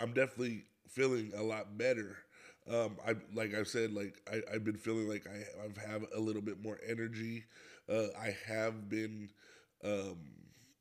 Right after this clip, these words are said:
substituting the Red Bull with, uh,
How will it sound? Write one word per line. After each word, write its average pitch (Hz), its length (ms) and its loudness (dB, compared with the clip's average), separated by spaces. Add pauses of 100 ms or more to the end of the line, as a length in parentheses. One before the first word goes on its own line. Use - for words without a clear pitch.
(1300)
substituting 123 920 0 (340)
the 110 100 2
Red 120 320 2
Bull 113 220 0
with, 104 440 -2
uh, 98 300 -6